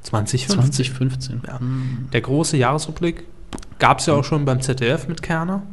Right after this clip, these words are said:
Speaker 2: Haben wir eine Ahnung, wogegen er läuft?
Speaker 1: Äh, na, das müsste am Freitag klassischerweise Wer wird Millionär sein.
Speaker 2: Ah, okay, das ist jetzt zwar eine
Speaker 1: Und
Speaker 2: solide Bank, aber
Speaker 1: Pro sieben sicherlich irgendeinen Film. Welchen?
Speaker 2: Hm.
Speaker 1: Keine Ahnung.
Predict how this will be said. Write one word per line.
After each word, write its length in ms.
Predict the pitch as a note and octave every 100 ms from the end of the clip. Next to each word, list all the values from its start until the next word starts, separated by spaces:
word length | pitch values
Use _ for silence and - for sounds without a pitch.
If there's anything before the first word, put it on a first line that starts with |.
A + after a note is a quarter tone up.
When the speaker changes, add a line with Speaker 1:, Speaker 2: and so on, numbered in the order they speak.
| -
Speaker 2:
Haben 100 | A#2+
wir 40 | D3
eine 120 | A2+
Ahnung, 540 | C#3 D#3+ D3 B2+ B2+
wogegen 320 | B2 A2+ D3
er 60 | D#3
läuft? 420 | E3 D#3 E3 - - - - - -
Speaker 1:
Äh, 840 | B2+ C3 C3 C3 C3 B2+ B2+ B2+ - - - - - - - - - - - - - - - -
na, 260 | A#2 B2+
das 180 | C3 B2+
müsste 300 | C#3+ D3+ C#3
am 80 | A#2
Freitag 380 | - B2+ D#3 C3
klassischerweise 840 | - C3 C3 C#3 C#3+ C#3 C3 B2+
Wer 160 | C3 B2
wird 160 | B2
Millionär 480 | A#2+ A#2 A2 A2+ D3
sein. 400 | D#3 E3+ F#3 G3 - - G#2
Speaker 2:
Ah, 160 | G#2 G#2
okay, 240 | - G2+
das 180 | G2+ -
ist 140 | G#2
jetzt 320 | G2 - - - - - - - - -
zwar 180 | - C3
eine 80 | B2
Speaker 1:
Und 40 | A2 G#2+
Speaker 2:
solide 160 | G#2+
Bank, 360 | G2 G2+ A#2 A2
aber 160 | F#2+
Speaker 1:
Pro 180 | F2+ A2+
sieben 300 | B2 B2+ D3
sicherlich 380 | B2+ B2+ B2+ A#2+
irgendeinen 300 | B2 A2 A2
Film. 380 | - C3+ G#3 A3 - - - - -
Welchen? 420 | A#2 B2+ D3 C3+ C3+ B2+
Speaker 2:
Hm. 220 | B2 A2+
Speaker 1:
Keine 140 | G#2+ B2
Ahnung. 240 | C3 C#3